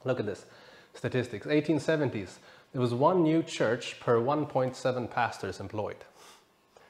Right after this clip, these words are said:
every year. Uh, today, there's one new church per hundred and twenty-three pastors employed. Something has changed, and it is this mentality that,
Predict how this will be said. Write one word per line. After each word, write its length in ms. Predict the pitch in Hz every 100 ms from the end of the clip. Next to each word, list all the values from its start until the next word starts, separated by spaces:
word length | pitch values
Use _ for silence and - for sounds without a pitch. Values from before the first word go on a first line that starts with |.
| _ _
every 240 | 104 95 95
year. 200 | 92 - - _ _ _ _ _ _ _ _ _ _
Uh, 240 | 117 101 104
today, 400 | - 127 175 117
there's 200 | 110 107
one 240 | 131 139
new 140 | 127 123
church 380 | - 117 113 -
per 140 | 113
hundred 300 | 135 175 160
and 120 | 147 - -
twenty-three 480 | 143 139 120 131
pastors 480 | 110 101 95 95 95
employed. 400 | 101 - - - _ _ _ _ _ - _ _ _ _ _ _ _ _ _ _
Something 340 | - 147 135 113
has 160 | 110
changed, 460 | - - - - - - _ _ _ -
and 140 | 107
it 100 | 110
is 100 | 113
this 240 | 110 101 -
mentality 560 | 98 107 98 92 -
that, 280 | 90 87 -